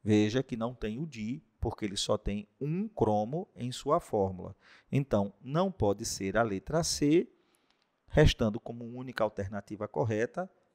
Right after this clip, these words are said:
letra B de bola, que nós podemos observar que o dicromato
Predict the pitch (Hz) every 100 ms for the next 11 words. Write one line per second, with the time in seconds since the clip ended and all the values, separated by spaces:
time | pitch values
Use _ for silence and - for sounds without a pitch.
0 | _ _ _ 113 110 - 123 104 117 156
1 | 104 90 87 - _ _ - 113 110 -
2 | 120 120 127 127 127 - 156 117 87 92
3 | _ _ - 104 95 104 139 156 113 101
4 | 104 165 190